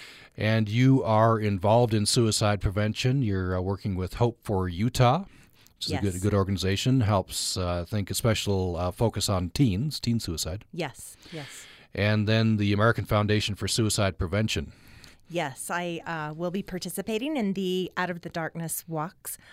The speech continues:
Speaker 2: um, in Richfield on September sixth, for those of you who, who want to participate, or Salt Lake City on September thirteenth. And there are two others, one in Saint George and, um,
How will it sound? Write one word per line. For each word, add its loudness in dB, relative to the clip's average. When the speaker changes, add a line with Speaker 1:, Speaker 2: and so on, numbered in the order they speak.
Speaker 2:
um, -8
in -6
Richfield -2
on 2
September 0
sixth, 0
for -4
those 2
of -4
you 2
who, -2
who -8
want -2
to -6
participate, -4
or 2
Salt -4
Lake -4
City -2
on -2
September -8
thirteenth. -8
And -2
there 4
are 2
two -6
others, -2
one -2
in -2
Saint -8
George -2
and, -4
um, -8